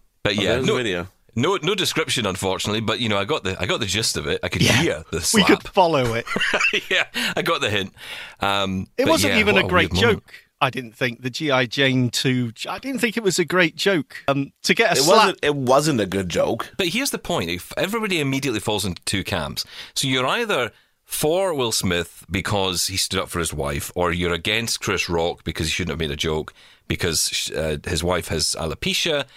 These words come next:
Speaker 1: She's talked about it publicly, and she's, you know, not over the moon about it. Um, so therefore, you know, she felt bad. So, you know, which camp do you fall in?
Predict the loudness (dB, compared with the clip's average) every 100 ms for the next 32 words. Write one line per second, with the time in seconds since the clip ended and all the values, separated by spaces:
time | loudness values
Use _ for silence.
0 | -20 -6 -4 -2 -2 0 -2 0 0 0
1 | 0 0 0 0 -2 -2 -2 -2 -2 -4
2 | -4 -4 -4 -6 -2 -2 -2 -4 -4 -2
3 | 0 0 0 0 -2 -6 -20 -20 -20 -20
4 | _ -4 0 0 0 -2 -2 0 -2 0
5 | 0 0 -2 -2 -2 -4 -2 -2 -2 -8
6 | _ _ -8 -2 0 -2 -8 -16 -20 -20
7 | _ _ _ -2 0 0 0 0 -2 -4
8 | -2 -2 -4 -4 -2 -2 -2 -2 -2 -2
9 | -6